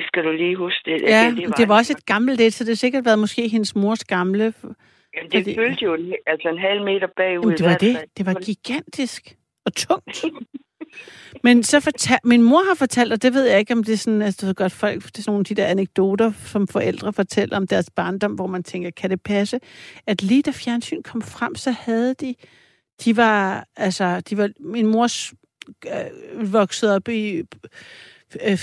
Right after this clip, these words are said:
Speaker 2: fint, og der s-, sagde hun, at de, der var pu-, fjernsyn lige kommet frem, og så skulle man be-, putte penge i, de havde lånt.
Speaker 1: Ja,
Speaker 2: Altså,
Speaker 1: jamen, det er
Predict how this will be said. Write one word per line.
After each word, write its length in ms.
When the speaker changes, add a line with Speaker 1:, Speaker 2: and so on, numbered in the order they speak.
Speaker 2:
fint, 520
og 120
der 120
s-, 300
sagde 320
hun, 140
at 100
de, 140
der 140
var 140
pu-, 460
fjernsyn 280
lige 120
kommet 260
frem, 160
og 60
så 100
skulle 200
man 80
be-, 260
putte 220
penge 460
i, 280
de 120
havde 200
lånt. 340
Speaker 1:
Ja, 40
Speaker 2:
Altså, 280
Speaker 1:
jamen, 160
det 80
er 60